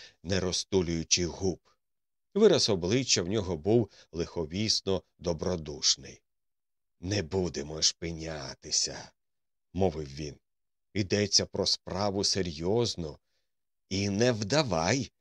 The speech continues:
ніби ти сам віриш у те, що оце сказав. Сідай,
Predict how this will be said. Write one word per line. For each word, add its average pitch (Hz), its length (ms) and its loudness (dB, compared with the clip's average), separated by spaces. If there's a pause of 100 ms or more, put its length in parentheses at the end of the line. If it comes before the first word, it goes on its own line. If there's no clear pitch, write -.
(300)
ніби 104 280 2
ти 110 140 0
сам 107 320 2
віриш 101 480 2
у 92 80 -4
те, 117 320 2 (240)
що - 240 4
оце 90 260 0
сказав. 85 600 -2 (920)
Сідай, 113 640 2